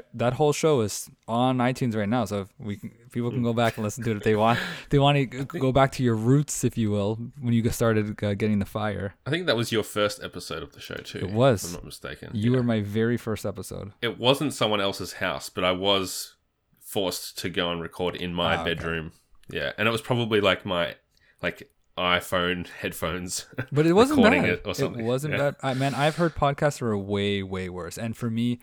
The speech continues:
Speaker 1: listening to a podcast when you can, he-, it sounds like someone is actually on a cell phone, I just turn it off.
Speaker 2: Mm.
Speaker 1: I can't do it.
Speaker 2: Yeah, I've only had to do that once, and it was literally because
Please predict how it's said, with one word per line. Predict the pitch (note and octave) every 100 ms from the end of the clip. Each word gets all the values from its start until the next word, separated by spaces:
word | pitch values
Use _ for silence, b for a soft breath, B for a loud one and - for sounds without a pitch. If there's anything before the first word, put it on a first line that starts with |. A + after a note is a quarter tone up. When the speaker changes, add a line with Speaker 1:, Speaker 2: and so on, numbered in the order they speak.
| b -
Speaker 1:
listening | B2 B2 C#3+
to | C3+
a |
podcast | A#2 A2+ A2+ C3 B2
when | A#2+ A2+
you | G#2+
can, | A2 G2
he-, | G#2+
it | A#2 -
sounds | G#2+ G#2+
like | A#2
someone | - A2 G#2+
is | G2 F#2 -
actually | A2 G2+ - B2+
on | G#2+
a | G2
cell | G#2+ G2+
phone, | - C#3+ D#3 E3
I | A#2
just | A2+ -
turn | G2+
it | F2
off. | E2+ F2
Speaker 2:
Mm. | F2 D#2 -
Speaker 1:
I | A2
can't | - C#3+ E3 -
do | C#3
it. | G#2+ F#2+ - -
Speaker 2:
Yeah, | G2 F2+ F2+
I've | A2+
only | C3+ C#3
had | A#2 A2
to | G#2
do | G#2
that | F#2+ E2+
once, | F2+ F2+ - - -
and | F#2
it |
was | F2 - - -
literally | G2 - G2
because | F2 F2 - E2 D#2 - -